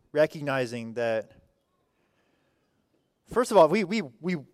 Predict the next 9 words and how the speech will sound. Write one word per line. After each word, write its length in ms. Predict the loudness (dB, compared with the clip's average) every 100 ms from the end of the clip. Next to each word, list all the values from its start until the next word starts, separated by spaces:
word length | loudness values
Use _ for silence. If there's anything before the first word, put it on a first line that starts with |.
| _ -8
many 220 | -4 0
of 60 |
us 140 | -2 -4
were 220 | 0 0
blind 540 | 2 0 0 0 -4
and 360 | -8 -10 -12 -16 -20 _ _ _ _ _ -10
were 120 | -10
deaf, 440 | 0 4 4 2 -6
and 360 | -10 -10 -14